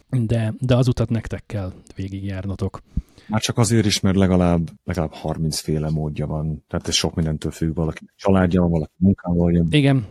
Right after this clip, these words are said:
Speaker 1: igen, hogy nem csak egyféle program létezik.
Speaker 2: Pontrendszerrel jön, vagy valamilyen programmal, vagy nyelvvizsgával,
Speaker 1: Mhm.
Speaker 2: vagy anélkül, vagy, tehát ez, ez végtelenségig és minden egész személyre szabott.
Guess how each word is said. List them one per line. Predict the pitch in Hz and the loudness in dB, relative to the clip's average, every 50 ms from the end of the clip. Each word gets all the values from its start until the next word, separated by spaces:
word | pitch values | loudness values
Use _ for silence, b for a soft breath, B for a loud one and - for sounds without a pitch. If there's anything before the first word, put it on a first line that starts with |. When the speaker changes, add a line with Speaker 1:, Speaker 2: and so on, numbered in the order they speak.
| - - _ | -12 -10 _
Speaker 1:
igen, | - 135 127 123 123 110 101 | 0 0 2 2 0 0 0
hogy | - 127 131 | 2 2 4
nem | 135 135 135 | 4 4 4
csak | - - 123 127 | 4 2 2 2
egyféle | 123 117 - - 123 120 117 | 0 0 0 2 2 2 2
program | - - 120 120 117 117 117 | 4 4 4 4 4 2 2
létezik. | 117 110 - - 107 107 113 - - - - 76 - - | 0 0 0 0 -2 -2 -2 -4 -6 -10 -12 -12 -10 -2
Speaker 2:
Pontrendszerrel | - 101 98 90 - 98 92 87 - - 90 87 87 87 82 | 2 2 2 2 2 0 0 0 0 -2 -2 0 0 0 2
jön, | 82 85 82 82 85 | 2 2 2 2 2
vagy | 92 90 78 | 0 0 0
valamilyen | 90 90 85 85 87 85 82 76 | 0 0 2 2 2 0 0 -2
programmal, | - - 90 82 82 82 82 80 78 78 80 80 | -2 -4 -4 -4 -4 -6 -6 -6 -6 -6 -6 -6
vagy | 87 92 87 | -4 -4 -2
nyelvvizsgával, | 90 85 - 123 117 156 185 - - 85 80 80 | -2 0 0 0 0 0 -2 -4 -6 -8 -6 -6
Speaker 1:
Mhm. | 82 | -6
Speaker 2:
vagy | 80 82 | -4 -4
anélkül, | 80 82 80 80 80 - _ 82 80 | -4 -4 -4 -6 -8 -8 _ -12 -10
vagy, | 80 78 73 - - _ | -8 -10 -10 -12 -14 _
tehát | - 80 - - | -16 -16 -10 -10
ez, | 80 - - - - - | -10 -8 -8 -12 -10 -8
ez | 80 - - | -8 -6 -2
végtelenségig | 92 87 82 - - 80 80 80 - - - 82 82 80 85 82 - | 0 0 0 0 -2 -4 -4 -4 -6 -4 -2 -2 -2 -2 -2 -2 -2
és | 80 78 - | -4 -4 -2
minden | 87 85 80 80 78 | 0 0 0 -2 -4
egész | 76 76 78 78 80 - - - - _ _ _ _ _ | -6 -6 -6 -8 -10 -10 -14 -18 -20 _ _ _ _ _
személyre | _ - - 80 76 73 78 80 - | _ -10 -6 -6 -6 -6 -6 -6 -6
szabott. | - - - - - 80 - _ _ | -8 -8 -8 -6 -6 -8 -8 _ _